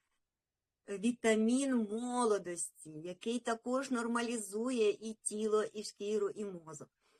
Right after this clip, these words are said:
І саме головне, от, да, в нас є головний мозок, да?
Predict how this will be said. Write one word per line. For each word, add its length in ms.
І 480
саме 440
головне, 440
от, 80
да, 180
в 40
нас 260
є 160
головний 480
мозок, 540
да? 220